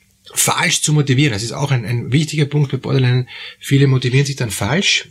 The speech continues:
in, in, insofern, dass sie sagen, so, jetzt, äh, gehen wir's wieder an mit dem gleichen Modus, ja, aber der gleiche Modus ist schon wieder zu viel Energie und zu viel Emotion und dann macht schon wieder Boom, ja. Also das, <laughs> deshalb bitte, ähm,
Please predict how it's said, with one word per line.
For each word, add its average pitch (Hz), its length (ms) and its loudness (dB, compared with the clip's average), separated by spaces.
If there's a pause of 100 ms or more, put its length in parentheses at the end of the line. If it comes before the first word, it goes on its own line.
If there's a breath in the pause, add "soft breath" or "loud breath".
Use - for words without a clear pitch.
in, 131 220 2
in, 143 200 2
insofern, 151 500 2
dass 135 140 -2
sie 139 60 -2
sagen, 135 340 0 (400 loud breath)
so, 151 180 2
jetzt, 139 300 -2 (100)
äh, 123 120 0
gehen 139 180 2
wir's 143 140 2
wieder 143 200 0
an 156 140 2
mit 156 100 2
dem 143 80 4
gleichen 139 260 4
Modus, 139 460 4
ja, 165 200 0
aber 139 180 0
der 143 140 -2
gleiche 143 260 2
Modus 165 320 4
ist 165 120 2
schon 160 160 2
wieder 156 280 2
zu 147 160 4
viel 139 180 4
Energie 139 420 2
und 143 140 0
zu 143 120 -2
viel 143 120 2
Emotion 143 460 2
und 135 160 2
dann 135 160 2
macht 131 200 0
schon 139 100 4
wieder 165 120 4
Boom, 104 320 2
ja. 160 140 0 (440 loud breath)
Also - 300 0
das, - 380 -2 (400 loud breath)
<laughs> - 0 -
deshalb 135 540 0
bitte, 151 320 2 (440 loud breath)
ähm, 131 180 0